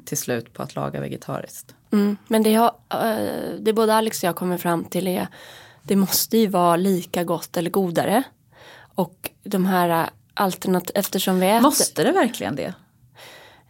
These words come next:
Speaker 2: Eh, i alla fall på fiskspåret, för Alex hävdade då att,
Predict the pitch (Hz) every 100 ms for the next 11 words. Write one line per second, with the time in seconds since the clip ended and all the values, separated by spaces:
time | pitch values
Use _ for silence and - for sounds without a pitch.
0 | _ 226 202 196 190 - 233 226 262 247
1 | 226 254 226 - - - 254 208 - 202
2 | 208 208 208 226 196 170 170 170 170 160
3 | 156